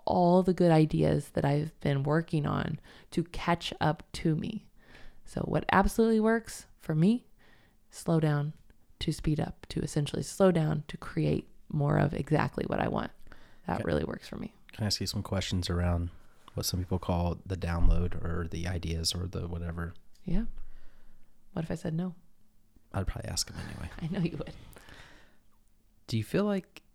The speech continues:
Speaker 2: they're always, I don't, maybe I shouldn't say always. Do you feel like they're, um, clear, like, an idea just came, or this thing was just sent to me? Do you feel like it's that clear and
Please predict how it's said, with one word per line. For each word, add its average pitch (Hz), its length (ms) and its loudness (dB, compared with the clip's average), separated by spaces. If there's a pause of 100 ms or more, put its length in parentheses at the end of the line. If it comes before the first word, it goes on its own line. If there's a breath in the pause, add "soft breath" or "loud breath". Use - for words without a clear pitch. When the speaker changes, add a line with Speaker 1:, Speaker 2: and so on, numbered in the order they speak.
(180)
Speaker 2:
they're 95 220 -2
always, 101 600 2 (1120 soft breath)
I 92 60 -4
don't, 90 360 -4 (300)
maybe 98 140 0
I - 20 0
shouldn't 87 220 -6
say - 160 -6
always. - 220 -8 (320 loud breath)
Do 131 60 2
you 120 40 6
feel 156 160 4
like 160 220 4
they're, 98 500 4
um, 85 460 0 (140)
clear, 104 440 2 (880)
like, 92 200 -6 (880)
an 90 80 -4
idea 110 200 4
just 90 220 0
came, 85 220 -4 (520)
or 92 260 0 (680 soft breath)
this 95 120 -2
thing 117 140 6
was 101 120 4
just 98 140 4
sent 104 180 2
to - 100 -4
me? 82 120 -2
Do 85 80 -6
you 87 60 -4
feel 110 100 0
like 98 100 0
it's - 160 -6
that - 240 -4
clear 95 380 0 (120)
and 101 440 -6